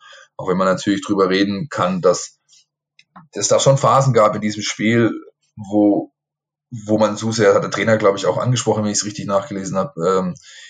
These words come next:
zu sehr diesen Verwaltungsmodus wieder, wieder, ja, zurückfiel und halt mal, oh, wir, äh, dann vielleicht doch hier und da einen Meter, einen Schritt zu wenig gemacht hat. Das ist was, was man dringend vermeiden, äh, muss, weil, wie gesagt, in dieser Liga,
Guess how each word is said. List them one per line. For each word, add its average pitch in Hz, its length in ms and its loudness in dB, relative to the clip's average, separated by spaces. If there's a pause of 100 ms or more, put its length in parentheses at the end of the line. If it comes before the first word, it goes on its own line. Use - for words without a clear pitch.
(220)
zu - 160 -4
sehr 107 200 2
diesen 104 220 -8
Verwaltungsmodus 98 920 -2
wieder, 92 420 2
wieder, 92 440 2 (1400)
ja, - 340 -4
zurückfiel 107 680 0
und 95 160 -2
halt 95 140 -2
mal, 92 140 0
oh, 107 220 0
wir, 104 180 0
äh, - 1040 -8
dann 90 120 -2
vielleicht 98 340 -2
doch 110 300 0
hier 107 200 0
und 95 120 -2
da 95 140 4
einen 98 100 -4
Meter, 98 300 0
einen 92 100 -4
Schritt - 280 -6
zu 95 140 -8
wenig 92 300 -6
gemacht 87 280 -4
hat. 82 140 -4
Das - 180 2
ist - 140 -4
was, 95 160 2
was 90 180 0
man 90 180 0 (520)
dringend 113 300 0
vermeiden, 101 600 0 (100)
äh, 92 100 -4
muss, 101 340 -4
weil, 101 140 4
wie 98 80 -4
gesagt, 92 400 -2
in 95 140 -10
dieser 98 260 0
Liga, 98 520 2